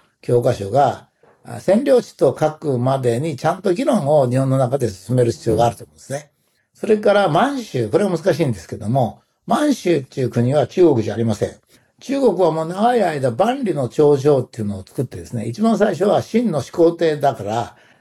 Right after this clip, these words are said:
紀元前二百年の時に万里の長城の第一回目を作って、で、一番最近、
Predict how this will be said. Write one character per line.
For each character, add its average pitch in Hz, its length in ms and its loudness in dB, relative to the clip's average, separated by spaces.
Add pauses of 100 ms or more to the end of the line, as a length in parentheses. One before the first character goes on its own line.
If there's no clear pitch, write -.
(120)
紀 - 120 -4
元 226 360 4
前 170 180 4
二 131 180 0
百 226 240 2
年 185 280 -2
の 143 100 -12
時 156 260 -8
に 156 280 -6
万 151 200 2
里 127 100 0
の 117 80 0
長 117 220 0
城 113 180 -2
の 104 120 -6
第 139 200 2
一 107 60 -6
回 131 260 0
目 113 100 0
を 101 100 -2
作 - 240 -12
っ - 20 -14
て、 - 560 -2 (420)
で、 156 140 -4
一 156 180 -8
番 247 240 4
最 208 260 2
近、 190 360 -6